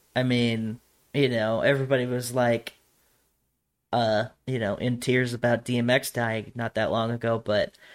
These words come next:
uh, there's, like, a whole song where all he does is just talk shit on a potentially gay rapper and says some pretty derogatory stuff.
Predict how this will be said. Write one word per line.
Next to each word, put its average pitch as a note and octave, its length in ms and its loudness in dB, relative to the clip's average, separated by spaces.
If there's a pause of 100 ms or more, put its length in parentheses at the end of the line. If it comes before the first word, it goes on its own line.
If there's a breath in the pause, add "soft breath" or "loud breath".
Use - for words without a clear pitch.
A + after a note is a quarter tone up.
(320 loud breath)
uh, E3+ 340 6
there's, A3 220 2
like, F3 140 4
a D3+ 80 4
whole D#3+ 240 4
song E3+ 340 2
where A#2+ 120 0
all C3 200 4
he C#3 100 6
does C#3+ 260 2
is B2+ 120 -6
just C3 280 0
talk B2+ 280 0
shit D3 180 4
on C3 400 2 (420)
a A#2 140 4
potentially C#3 640 0
gay D3 240 4
rapper C#3 480 0 (460 loud breath)
and B2+ 340 4
says D3+ 240 2
some D3 200 -2
pretty D#3+ 360 2
derogatory G3 720 4
stuff. D#3+ 420 2